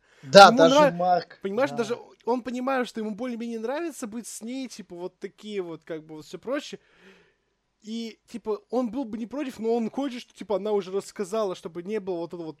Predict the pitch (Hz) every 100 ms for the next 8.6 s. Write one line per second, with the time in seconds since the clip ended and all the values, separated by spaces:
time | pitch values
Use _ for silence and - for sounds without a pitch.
0 | _ 165 160 190 - 180 160 147 151 -
1 | 160 156 151 143 - 160 147 _ _ _
2 | _ _ _ _ _ _ _ _ _ _
3 | _ _ _ _ - 147 135 151 156 -
4 | 151 147 143 151 143 - 151 135 - 143
5 | - - 135 165 202 165 - - 139 131
6 | 135 156 185 180 160 139 - 143 - 143
7 | 139 131 127 127 127 135 135 165 190 190
8 | - 160 - 156 175 165